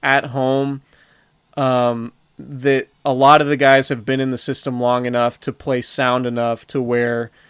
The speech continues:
you know, the defense could hold the Rams to twenty points, which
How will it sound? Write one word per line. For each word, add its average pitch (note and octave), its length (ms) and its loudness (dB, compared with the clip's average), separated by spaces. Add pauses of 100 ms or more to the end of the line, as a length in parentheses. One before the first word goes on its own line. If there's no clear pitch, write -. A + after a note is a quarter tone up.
(280)
you D3 100 -2
know, C3 140 4
the B2+ 80 0
defense D3+ 480 2
could C3+ 320 0
hold D3+ 280 4
the C#3 80 0
Rams C3 500 0
to B2 240 -2
twenty C3+ 420 -2
points, B2+ 640 -4 (440)
which - 460 -2